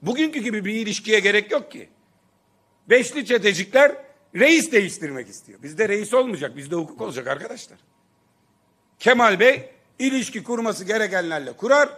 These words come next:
ama bugünün suçluları devletin borçlularıyla, vallahi öyle baştan söyledik, kamulaştırmalar yapılacak,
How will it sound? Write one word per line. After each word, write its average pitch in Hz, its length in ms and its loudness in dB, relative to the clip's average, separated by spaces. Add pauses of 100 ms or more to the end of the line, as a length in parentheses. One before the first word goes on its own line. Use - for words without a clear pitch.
(400)
ama 196 420 4 (480)
bugünün 226 600 0 (260)
suçluları 214 960 0 (800)
devletin 240 580 2
borçlularıyla, 208 1080 0 (640)
vallahi 208 400 4
öyle 196 240 -2
baştan 190 340 -2
söyledik, 156 420 -8 (920)
kamulaştırmalar 202 800 2
yapılacak, 220 680 0